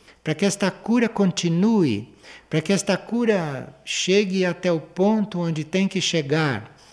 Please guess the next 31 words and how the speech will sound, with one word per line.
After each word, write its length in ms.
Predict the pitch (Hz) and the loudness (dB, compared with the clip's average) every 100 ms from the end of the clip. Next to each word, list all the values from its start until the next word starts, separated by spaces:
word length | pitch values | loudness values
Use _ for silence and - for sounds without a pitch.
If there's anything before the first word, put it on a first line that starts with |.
| - - - | -20 -20 -6
E 80 | 156 | -4
todas 460 | 156 254 220 233 208 | 0 2 4 2 2
as 160 | 185 | 0
vezes 340 | 156 151 135 139 | 2 2 0 -2
que 100 | 165 | 0
ele 120 | 160 | 0
precisa 480 | 170 - 170 143 131 | -2 -2 -2 0 0
reencontrar 880 | 175 233 214 202 165 - 175 214 | 2 2 2 0 0 0 0 2
este 240 | 202 - 190 | 2 0 0
estado, 680 | - - 147 135 110 104 110 - - - _ | -2 -2 -2 -2 -2 -4 -8 -14 -20 -20 _
para 140 | 151 | -4
se 160 | 139 175 | -2 -2
fortalecer 880 | - 185 - 170 156 - - 202 175 | 0 -2 0 2 2 2 4 4 4
nele, 580 | 165 165 147 131 147 151 - _ | 2 2 2 0 -4 -8 -18 _
para 120 | 147 | -4
perpetuá-lo 1300 | 147 180 175 175 202 196 170 165 175 160 147 156 170 - - | 0 0 0 0 -2 0 0 2 2 2 4 2 0 -6 -10
na 160 | 143 139 | -4 -4
sua 200 | - 127 | -2 -4
consciência, 800 | 131 123 - 214 214 175 - 110 - - | -2 -4 0 2 2 2 -2 -6 -12 -10
então 240 | 143 185 | -4 -2
ele 140 | 226 208 | 0 -2
volta 440 | 143 180 196 147 | 2 2 2 -4
para 140 | - | -6
a 40 | 120 | -6
casa 300 | - 117 113 | -4 -4 -4
do 80 | 110 | -6
silêncio, 640 | - 113 98 90 - - - _ - | -6 -4 -6 -6 -12 -16 -20 _ -2
passa 400 | 156 151 156 - | 0 0 -4 2
outro 400 | 175 190 190 160 | 4 4 2 -4
período 580 | - 139 127 139 127 120 | 2 2 4 2 2 0
lá. 340 | 101 87 - | 0 -2 -8